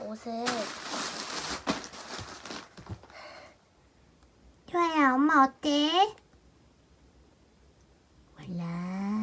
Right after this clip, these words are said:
자, 그러면은 옷을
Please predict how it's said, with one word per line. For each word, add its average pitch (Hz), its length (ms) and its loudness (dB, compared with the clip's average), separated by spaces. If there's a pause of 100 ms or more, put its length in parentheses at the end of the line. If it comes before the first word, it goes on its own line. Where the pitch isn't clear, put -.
(2000)
자, 247 220 -2
그러면은 233 720 2 (420)
옷을 294 380 2